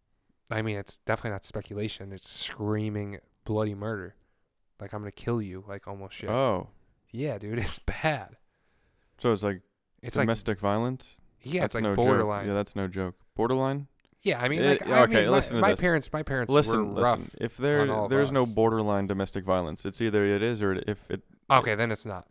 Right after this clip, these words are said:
Speaker 2: Okay.
Speaker 1: Yeah, it's not.
Speaker 2: There's no,
Speaker 1: No.
Speaker 2: there's no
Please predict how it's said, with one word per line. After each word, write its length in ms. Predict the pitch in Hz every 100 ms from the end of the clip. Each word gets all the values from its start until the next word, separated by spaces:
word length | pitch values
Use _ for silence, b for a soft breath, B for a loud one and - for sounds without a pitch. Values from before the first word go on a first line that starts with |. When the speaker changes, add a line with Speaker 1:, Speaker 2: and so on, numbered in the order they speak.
| -
Speaker 2:
Okay. 260 | 101 - - -
Speaker 1:
Yeah, 140 | 113
it's 200 | - -
not. 100 | - _ _
Speaker 2:
There's 140 | - 107
no, 140 | 117
Speaker 1:
No. 140 | 95 - -
Speaker 2:
there's 180 | 110 110
no 420 | 120 110 104